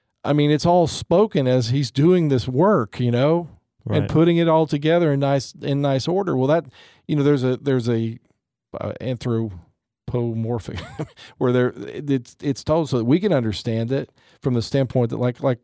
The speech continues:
Speaker 1: somebody putting something together. Well,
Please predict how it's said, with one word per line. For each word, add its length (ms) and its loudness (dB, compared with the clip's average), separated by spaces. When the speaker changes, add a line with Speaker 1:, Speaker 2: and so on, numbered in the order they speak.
Speaker 1:
somebody 240 0
putting 300 -2
something 340 -2
together. 640 -4
Well, 240 0